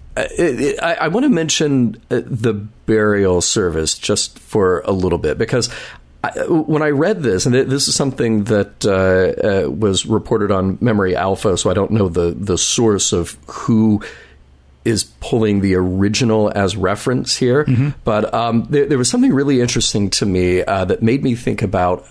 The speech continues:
Speaker 1: our first episode when we talked about The Cage, and we talked about how the Talosians referred to, uh, hell as, uh, as an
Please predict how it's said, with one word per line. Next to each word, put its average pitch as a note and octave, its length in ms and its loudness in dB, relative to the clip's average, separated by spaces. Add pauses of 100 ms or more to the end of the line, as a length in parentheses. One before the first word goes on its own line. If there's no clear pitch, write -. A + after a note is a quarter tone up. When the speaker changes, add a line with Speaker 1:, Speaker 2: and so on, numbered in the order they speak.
(140)
Speaker 1:
our A#2 540 0
first - 360 -2
episode E2+ 480 -2
when E2+ 100 -2
we E2+ 120 -2
talked - 260 -6
about - 220 -4
The - 60 -8
Cage, E2+ 680 -4 (600)
and G#2 120 0
we F#2+ 100 0
talked A2+ 360 -2
about G2 300 0
how G#2 100 -2
the F2+ 120 -2
Talosians G2 760 0
referred F2+ 560 -2
to, F2 640 -2
uh, D#2+ 460 0 (220)
hell A2 440 2
as, F2 420 -2
uh, D#2+ 380 0
as F2+ 380 -4
an F2 140 -2